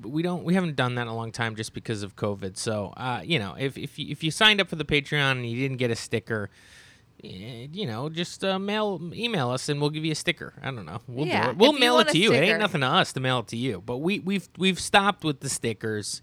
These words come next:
Speaker 1: It
Speaker 2: Listen,
Speaker 1: just seems
Speaker 2: we have
Speaker 1: wrong.
Speaker 2: so many stickers.
Speaker 1: We have a lot of
Speaker 2: So
Speaker 1: stickers.
Speaker 2: if you just want a sticker,
Speaker 1: I'm using them as tape at this point. I'm just
Speaker 2: email
Speaker 1: tape-
Speaker 2: us.
Speaker 1: <laughs>
Speaker 2: We'll send you a sticker.
Speaker 1: I'm taping things shut with these stickers. But, um, folks,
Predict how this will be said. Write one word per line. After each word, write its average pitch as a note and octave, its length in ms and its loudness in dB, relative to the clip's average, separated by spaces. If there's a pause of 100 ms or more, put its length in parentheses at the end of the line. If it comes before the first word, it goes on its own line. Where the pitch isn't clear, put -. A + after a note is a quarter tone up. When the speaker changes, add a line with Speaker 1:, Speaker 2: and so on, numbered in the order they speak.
(440)
Speaker 1:
It C3+ 100 -6
Speaker 2:
Listen, D4 200 4
Speaker 1:
just B3 100 2
seems C#4 160 4
Speaker 2:
we D4+ 60 2
have - 180 4
Speaker 1:
wrong. - 180 2
Speaker 2:
so B3+ 160 2
many B3+ 240 0
stickers. F3+ 720 -6
Speaker 1:
We E3+ 120 4
have A3 100 6
a - 20 10
lot A#3+ 160 8
of G#3+ 60 2
Speaker 2:
So - 20 -2
Speaker 1:
stickers. A3 540 2
Speaker 2:
if - 200 -2
you B3 200 0
just D4 160 -4
want C#4+ 160 0
a - 20 -4
sticker, G3 680 2
Speaker 1:
I'm F3+ 140 8
using B3 360 4
them F#3+ 140 -2
as C#3 140 -2
tape D#3+ 400 0
at A2+ 140 -4
this A2 160 -4
point. G#2 360 -10
I'm A#2+ 100 -4
just B2+ 220 -2
Speaker 2:
email - 180 4
Speaker 1:
tape- F3+ 120 4
Speaker 2:
us. F3 500 0
Speaker 1:
<laughs> - 0 -
Speaker 2:
We'll G3 180 0
send A3+ 260 -6
you G#3+ 100 -2
a F#3+ 60 -4
sticker. F#3 680 -6
Speaker 1:
I'm B2 120 -6
taping D3+ 460 -2
things B2+ 260 -4
shut - 300 0
with A#2 140 -14
these G#2 180 -10
stickers. G2+ 480 -10
But, G#2+ 400 -8
um, G#2+ 380 -6
folks, - 520 -2